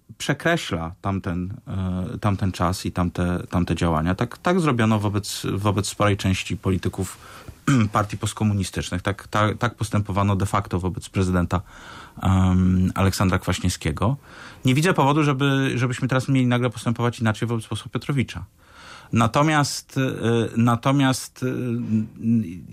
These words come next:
ja akurat osobiście jestem zdania, że w osiemdziesiątym dziewiątym roku, gdybyśmy rozważyli na spokojnie, e, takie rozwiązanie i gdybyśmy je wprowadzili przynajmniej w pewnych segmentach, e, m, życia społecznego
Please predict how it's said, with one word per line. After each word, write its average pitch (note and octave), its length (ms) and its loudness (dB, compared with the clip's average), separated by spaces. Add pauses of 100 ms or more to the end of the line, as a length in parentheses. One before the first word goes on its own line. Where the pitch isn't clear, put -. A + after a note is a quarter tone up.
(260)
ja A2 200 -2
akurat D3+ 320 0
osobiście G2+ 380 -4
jestem G2 240 -2
zdania, F2+ 360 0
że G#2+ 260 2 (320)
w - 80 -4
osiemdziesiątym A2+ 580 2
dziewiątym A2 380 2
roku, G2+ 320 0
gdybyśmy G#2 440 0
rozważyli G2+ 600 2 (400)
na - 80 2
spokojnie, F#2+ 680 0 (520)
e, A2 100 -2
takie G#2 280 0
rozwiązanie F#2 600 2
i F2 100 -2
gdybyśmy G#2 380 0
je G#2+ 60 4
wprowadzili G#2 560 2
przynajmniej F#2 340 2
w - 60 -8
pewnych F#2+ 320 0
segmentach, E2+ 580 -2 (260)
e, F#2+ 40 -2
m, F2+ 600 0
życia F#2 260 2
społecznego E2 640 0